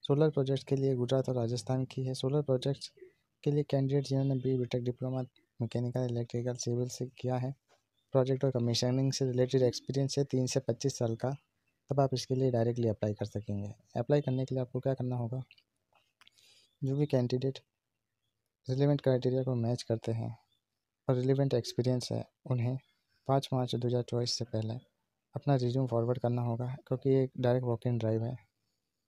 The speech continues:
इसलिए आपको mail के through contact किया जाएगा अगर आप shortlist किए जाते हैं। मेल आईडी अजित कुमार डॉट देहुरी एट द रेट अडानी डॉट कॉम रहेगा, या फिर आपको एक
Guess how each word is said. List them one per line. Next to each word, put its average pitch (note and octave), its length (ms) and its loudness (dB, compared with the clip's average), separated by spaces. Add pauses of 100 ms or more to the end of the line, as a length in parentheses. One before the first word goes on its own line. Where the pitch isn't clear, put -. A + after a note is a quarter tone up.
(840)
इसलिए C3+ 220 0
आपको B2+ 220 0
mail B2+ 220 2
के C3+ 140 2
through B2+ 260 2 (280)
contact C3 360 4
किया C3 140 4
जाएगा B2+ 260 4
अगर C#3 140 2
आप C#3+ 120 0
shortlist C3 440 -4
किए A#2 120 0
जाते A2 240 -2
हैं। A#2 180 -6 (600)
मेल C3+ 240 2
आईडी C3 260 4
अजित C3 280 -2
कुमार B2+ 360 -2
डॉट A#2+ 260 -4 (300)
देहुरी B2 480 0 (320)
एट B2 60 0
द A#2+ 120 -2
रेट B2 220 -2
अडानी A#2+ 300 0
डॉट A2 200 -4
कॉम B2 200 -2
रहेगा, A#2 380 -4 (960)
या D3 140 4
फिर C#3 180 2
आपको B2+ 300 0
एक B2 160 2